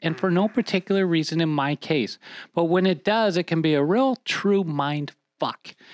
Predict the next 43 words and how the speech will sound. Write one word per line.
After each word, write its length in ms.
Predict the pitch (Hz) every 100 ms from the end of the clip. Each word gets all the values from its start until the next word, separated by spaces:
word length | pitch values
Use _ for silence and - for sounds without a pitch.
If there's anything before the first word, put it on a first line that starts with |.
| - - -
The 80 | 156
best 300 | 214 220 -
thing 160 | 233
for 160 | 220 208
me 320 | 170 175 214
and 160 | 170 160
my 220 | 160 208
gender 340 | 208 190 185
dysphoria 560 | 175 160 - 143 156 180
has 180 | 170 143
been 200 | 170 160
starting 520 | - 139 135 156 175
hormone 580 | - - 147 139 151 165
replacement 560 | 160 - 135 - 175 -
therapy, 360 | 131 131 196
or 120 | 226
as 120 | 214 -
we 140 | 180
refer 360 | 190 185 143 143
to 180 | 170
it 80 | 156
often, 360 | 127 131 160 160
H 260 | 131 127 -
R 140 | 135
T, 340 | - 196 156 131 - - -
and 160 | 175
presenting 720 | - 170 156 202 208 165 156 -
as 240 | 147 147 156
much 320 | 151 170 233
as 100 | 233
possible 480 | - 156 165 - 190
as 140 | 160
my 160 | 139 135
true 260 | - 165
self. 460 | 156 - 202 147 - - - -
Now, 100 | 143
remember, 520 | 165 185 202 139 113 -
I, 140 | 139
that 240 | 160 147
last 340 | 160 165 185 -
little 220 | 185 185
bit 320 | - 175 -
there, 320 | 226 233 220